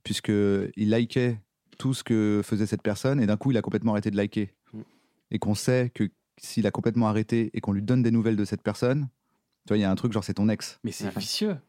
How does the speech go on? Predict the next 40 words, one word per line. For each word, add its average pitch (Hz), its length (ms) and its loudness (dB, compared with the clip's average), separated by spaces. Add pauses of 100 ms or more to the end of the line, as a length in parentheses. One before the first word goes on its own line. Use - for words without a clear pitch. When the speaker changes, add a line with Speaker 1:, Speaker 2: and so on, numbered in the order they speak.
(400)
Speaker 1:
Et 110 100 -2
du 101 140 -2
coup, 139 340 2 (200)
comme 127 160 4
il 120 80 4
est 113 40 2
plus 135 140 -2
en 123 60 4
train 120 120 0
de 117 60 2
se - 80 -2
connecter, 131 480 0
si - 240 -6
là, 127 180 2
on 131 80 4
lui 117 120 4
envoie 113 220 2
une 113 80 4
notif 113 400 0
avec 101 180 -2
écrit, 110 400 -2 (160)
euh, « 90 560 -2
Machine 107 380 0
est 101 200 -2
en 101 80 -2
couple », 175 300 -2 (1900)
il 113 120 0
va 143 160 4
retourner, 113 480 0 (580)
tu - 120 -2
vois. 95 140 0 (380)
Et 120 140 0
en 110 120 2
soi, 143 280 0
ce - 60 -4
qui - 60 -2
est 104 40 2
intéressant, 101 440 0
c'est 117 160 -2
que 98 360 -2